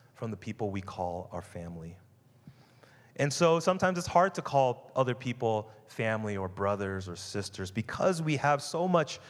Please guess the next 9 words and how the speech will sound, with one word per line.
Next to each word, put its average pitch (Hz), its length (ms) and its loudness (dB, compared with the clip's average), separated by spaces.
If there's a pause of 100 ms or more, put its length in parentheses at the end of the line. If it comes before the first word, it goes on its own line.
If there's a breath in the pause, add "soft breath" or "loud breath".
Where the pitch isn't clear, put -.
(240 loud breath)
loaded 147 580 4
conflict - 960 0 (600 soft breath)
with 123 160 2
those 113 260 2
words. 101 640 0 (1160 soft breath)
And 165 100 4
this 220 160 4
is 226 140 0
where 196 540 4